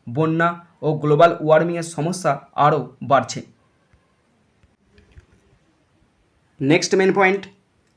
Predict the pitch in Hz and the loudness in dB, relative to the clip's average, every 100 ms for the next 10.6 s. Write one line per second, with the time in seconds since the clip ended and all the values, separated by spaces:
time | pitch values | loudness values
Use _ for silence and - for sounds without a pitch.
0 | _ - - 160 156 196 202 170 165 151 | _ -6 0 2 4 4 6 4 2 2
1 | 196 190 - 151 139 139 113 - _ _ | 0 0 0 2 4 2 -2 -10 _ _
2 | _ _ _ _ 120 113 160 208 - 240 | _ _ _ _ -8 2 4 4 2 0
3 | 247 240 - 185 196 214 - 185 190 202 | 2 0 2 2 2 0 0 2 4 2
4 | 220 208 147 165 180 - 139 - 170 165 | 0 2 4 2 0 -8 -10 -2 -2 0
5 | 160 208 - 151 147 190 - 147 - _ | -2 -4 -4 -2 -2 -4 -8 -10 -10 _
6 | _ _ _ _ _ _ _ - 120 151 | _ _ _ _ _ _ _ -12 -2 0
7 | 151 135 - - _ - 127 - 113 _ | 0 -4 -8 -18 _ -4 -4 -4 -14 _
8 | _ _ _ _ _ - 165 214 254 247 | _ _ _ _ _ 2 4 6 2 2
9 | 214 208 233 233 233 233 196 190 208 208 | 2 2 0 2 2 2 2 2 0 2
10 | 196 202 208 202 190 | 2 2 0 -2 0